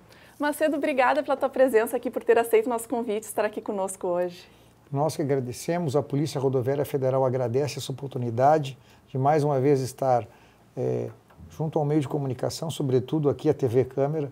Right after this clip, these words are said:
Speaker 2: que presta um serviço de excelência à comunidade santamariense. E estamos aqui para contribuir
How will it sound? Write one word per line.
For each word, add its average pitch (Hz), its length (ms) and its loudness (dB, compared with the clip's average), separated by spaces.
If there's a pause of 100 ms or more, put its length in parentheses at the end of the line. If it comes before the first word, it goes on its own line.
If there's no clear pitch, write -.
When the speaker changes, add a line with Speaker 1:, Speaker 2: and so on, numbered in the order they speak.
Speaker 2:
que - 120 -20
presta 135 320 -4
um 135 40 -6
serviço 127 680 -2 (420)
de 131 140 2
excelência 147 500 0
à 147 40 -4
comunidade 131 420 -2
santamariense. 127 800 -4 (600)
E 139 320 0
estamos 151 400 0
aqui 151 460 0 (200)
para 151 160 4
contribuir 151 720 2